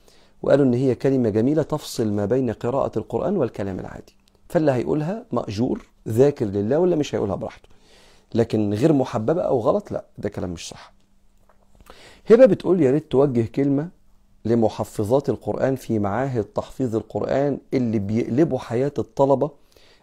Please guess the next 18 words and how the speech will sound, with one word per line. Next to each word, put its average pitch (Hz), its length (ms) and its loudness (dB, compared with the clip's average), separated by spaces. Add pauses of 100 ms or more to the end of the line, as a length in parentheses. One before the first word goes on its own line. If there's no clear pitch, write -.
(100)
اللي 117 180 4
بتحاول 143 520 2
تحفظ 156 500 -2 (100)
لجحيم، 104 500 -4 (840)
من 135 140 4
كلام 151 300 4
سخيف 120 460 -2
جارح 120 420 6
وتقليل 117 560 -2
وكله 143 460 2
باسم 117 380 -4
الدين، 101 360 0
وعلى 110 260 4
طول 151 300 0
لوم 131 340 2
واتهام 120 480 -2
دائم 117 300 0
بالتقصير، - 600 -10